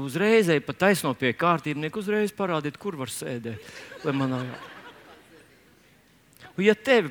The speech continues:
palūk trīsreiz pārsēsties šorīt, vai nebūtu tā, ka tu teikt, "Man jāmaina draudze"? Ja es paietu tev garām, ka tu izstieps roku stāvē,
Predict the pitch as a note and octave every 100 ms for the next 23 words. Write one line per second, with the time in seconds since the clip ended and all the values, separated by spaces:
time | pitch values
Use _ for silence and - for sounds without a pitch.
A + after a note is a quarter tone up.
0 | - F3+ D#3+ A2+ - E3+ F3+ - A#2+ A2+
1 | A2+ - B2+ C3+ B2 A2 G#2 - A2+ -
2 | C#3 A2 G#2 - - - - - C#3 F#3
3 | G#3 A#3 A3+ F3 - F3 - D3+ - C3+
4 | B2+ C#3 C#3 B2 A#2 A2+ G2 A#2+ C3+ E3+
5 | F3 A3+ _ _ _ _ _ _ _ _
6 | _ _ _ _ - - - G3+ G#3+ -
7 | B3 G#3+ - G3 E3+ G#3+ F3 C#3 D#3 -
8 | G3 - E3 C#3 F3+ F3+ - - D#3 E3
9 | D#3 A2+